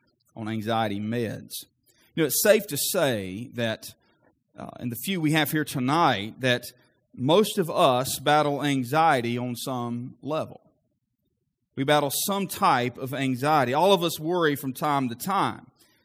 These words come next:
Uh, in fact, look, the, our current existence, everything about it is uncertain. Uh, finances. Many of us have, have struggled financially. We've experienced the squeeze of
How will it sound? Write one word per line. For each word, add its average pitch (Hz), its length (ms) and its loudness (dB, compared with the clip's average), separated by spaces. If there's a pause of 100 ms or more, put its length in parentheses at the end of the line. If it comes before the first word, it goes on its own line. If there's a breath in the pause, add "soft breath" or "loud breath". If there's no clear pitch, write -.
(300 soft breath)
Uh, - 120 -8
in 139 100 -6
fact, 175 380 4 (220)
look, - 480 -2
the, 143 140 -6 (220)
our 175 180 4
current 190 340 0
existence, - 920 -4 (260)
everything 190 400 4
about 165 440 4
it 123 280 -6 (1000)
is 139 180 0
uncertain. 143 800 -4 (720)
Uh, 82 100 -10 (140)
finances. 180 800 2
Many 165 260 0
of 151 100 0
us 156 200 -4
have, 139 160 -4 (340 soft breath)
have 143 160 -2
struggled 170 580 2
financially. 156 840 0 (420)
We've 147 140 -2
experienced 165 640 2
the 160 80 -8
squeeze 156 720 0
of 131 140 -2